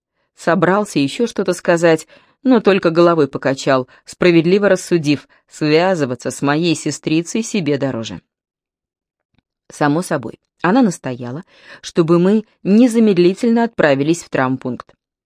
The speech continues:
Сергей Львович её поддержал. Меня и упиравшегося Димку запихнули в джип Берсенева и поехали демонстрировать наши боевые ранения. К счастью, особо впечатляющими они не оказались.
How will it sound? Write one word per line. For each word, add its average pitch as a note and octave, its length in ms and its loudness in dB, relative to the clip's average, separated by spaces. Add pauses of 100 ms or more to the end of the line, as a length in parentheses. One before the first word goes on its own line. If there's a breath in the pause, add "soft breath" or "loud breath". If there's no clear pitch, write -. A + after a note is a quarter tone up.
(120)
Сергей D#3 380 0
Львович F#3 400 -2
её B3+ 140 -2
поддержал. C#3+ 680 0 (380 soft breath)
Меня F3 560 2
и E3+ 60 -2
упиравшегося D3 800 -2
Димку F3+ 460 -2 (300 loud breath)
запихнули A#3 720 2
в G#3 80 0
джип F#3 280 2
Берсенева E3 640 0
и D3+ 120 0
поехали F3 640 0 (240 soft breath)
демонстрировать G3+ 840 2
наши D#3 320 -2
боевые C#3+ 400 0
ранения. A#2 600 -6 (340)
К - 80 -20
счастью, C#3+ 580 -2 (400 soft breath)
особо G#3+ 360 2
впечатляющими F3 840 0
они D#3 200 0
не E3+ 120 2
оказались. A#2+ 640 -8